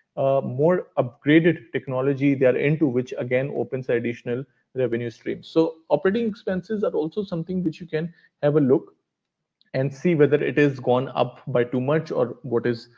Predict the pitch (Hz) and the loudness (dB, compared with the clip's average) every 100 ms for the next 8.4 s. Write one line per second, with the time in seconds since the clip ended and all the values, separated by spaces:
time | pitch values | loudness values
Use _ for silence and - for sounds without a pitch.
0 | _ _ - 117 120 127 120 120 - 113 | _ _ -2 -2 -2 -2 -2 -2 -2 -2
1 | 123 127 131 127 117 185 - _ _ 127 | 0 -2 -2 -4 -2 -2 -6 _ _ -4
2 | 117 117 123 - - - 117 - - _ | -2 0 -4 -8 -12 -6 -6 -6 -16 _
3 | _ _ _ _ _ _ _ _ _ _ | _ _ _ _ _ _ _ _ _ _
4 | _ _ - 123 147 226 - _ _ _ | _ _ -8 -2 -2 -4 -16 _ _ _
5 | 127 123 139 175 190 - - _ _ _ | -14 -2 0 4 4 2 -20 _ _ _
6 | _ _ - 147 147 185 185 156 - 226 | _ _ -2 0 4 4 6 6 6 2
7 | 196 196 196 147 139 143 156 147 117 - | 4 4 2 0 0 2 2 0 -6 -6
8 | 143 160 165 165 | -4 -2 -2 -6